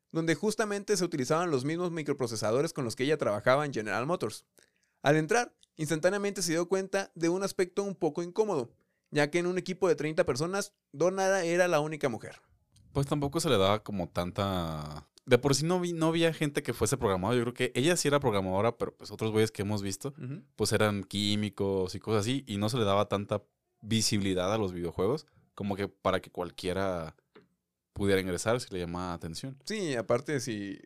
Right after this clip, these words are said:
Speaker 1: si recuerdas que ya hemos comentado antes, Atari era un ambiente de pura fiesta y cosas así, entonces
Speaker 2: Sí.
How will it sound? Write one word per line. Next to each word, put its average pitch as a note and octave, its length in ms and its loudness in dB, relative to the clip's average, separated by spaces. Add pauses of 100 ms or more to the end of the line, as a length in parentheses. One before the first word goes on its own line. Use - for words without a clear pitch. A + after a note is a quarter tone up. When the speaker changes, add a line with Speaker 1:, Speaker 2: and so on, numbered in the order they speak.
(180)
Speaker 1:
si G#2 440 -4
recuerdas A2 420 -2
que A2 100 -4
ya G#2+ 40 0
hemos A#2 140 -8
comentado G#2+ 320 -4
antes, D3 240 -6
Atari A2 340 -2
era B2 220 0
un A#2 180 -2
ambiente A2+ 440 -6
de A2 180 -2
pura G#2+ 520 -4
fiesta G2 540 -10
y G#2 40 -10
cosas A2+ 220 -6
así, F3+ 200 -6
entonces C3 500 -4
Speaker 2:
Sí. D#2 140 -6